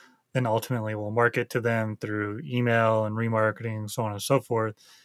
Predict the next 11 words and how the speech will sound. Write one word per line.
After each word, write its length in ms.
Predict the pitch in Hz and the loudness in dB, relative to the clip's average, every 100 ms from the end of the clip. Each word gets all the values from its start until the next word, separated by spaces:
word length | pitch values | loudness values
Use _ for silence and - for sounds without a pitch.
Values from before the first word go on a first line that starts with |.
| _ - | _ -10
That 400 | 117 127 131 - - | 0 4 2 0 -6
has 220 | 120 107 | -4 -2
turned 320 | - 117 110 | 0 0 4
out 400 | 113 110 107 110 _ _ _ _ _ _ _ - | 4 4 4 2 _ _ _ _ _ _ _ -12
by 220 | 117 113 | 0 0
far 360 | - 143 135 117 | 4 6 6 4
more 180 | 110 | 0
successful 760 | 107 117 - 117 110 - 113 110 | -2 -4 -2 -2 -2 -4 -2 -2
than 380 | 110 107 107 175 | -2 -4 -6 -6
any 220 | 151 135 117 | -2 0 0
giveaway 640 | 110 117 110 110 107 104 | 0 0 2 2 2 -2